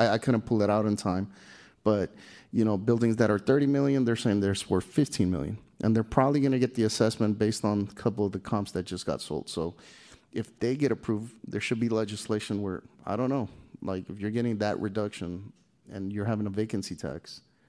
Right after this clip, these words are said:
you know, you should get fined for having – your building vacant. And then lastly, to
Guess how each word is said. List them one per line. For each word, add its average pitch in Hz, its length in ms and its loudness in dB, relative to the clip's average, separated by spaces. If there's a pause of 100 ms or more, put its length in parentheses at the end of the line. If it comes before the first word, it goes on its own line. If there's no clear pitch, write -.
you 113 100 -4
know, 104 80 -4
you 107 140 -4
should 104 160 -6
get - 180 -4
fined 104 320 -4
for 76 140 -6
having – 87 320 -8 (500)
your 90 80 -8
building 92 340 -8
vacant. 92 420 -10 (520)
And 117 160 0
then 120 160 0
lastly, 113 420 0
to 95 340 -2